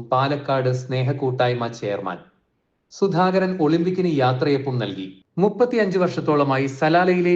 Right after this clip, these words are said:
ജീവകാരുണ്യ പ്രവർത്തന രംഗത്തെ പ്രധാനിയും. നാട്ടിലായാലും സലാലയിലായാലും പാവപ്പെട്ടവന്റെ കണ്ണീരൊപ്പാൻ വേണ്ടി ജീവകാരുണ്യ രംഗത്ത്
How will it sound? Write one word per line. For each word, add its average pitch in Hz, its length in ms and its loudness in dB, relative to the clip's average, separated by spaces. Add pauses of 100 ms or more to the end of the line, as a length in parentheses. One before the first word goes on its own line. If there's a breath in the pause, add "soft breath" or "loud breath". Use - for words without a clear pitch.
ജീവകാരുണ്യ 185 760 2
പ്രവർത്തന 156 400 0
രംഗത്തെ 123 400 0 (100)
പ്രധാനിയും. 110 540 -4 (360)
നാട്ടിലായാലും 170 800 0
സലാലയിലായാലും 151 1000 2 (100)
പാവപ്പെട്ടവന്റെ 156 760 0
കണ്ണീരൊപ്പാൻ 139 680 0
വേണ്ടി 104 280 -4 (440)
ജീവകാരുണ്യ 180 720 2
രംഗത്ത് 127 400 -2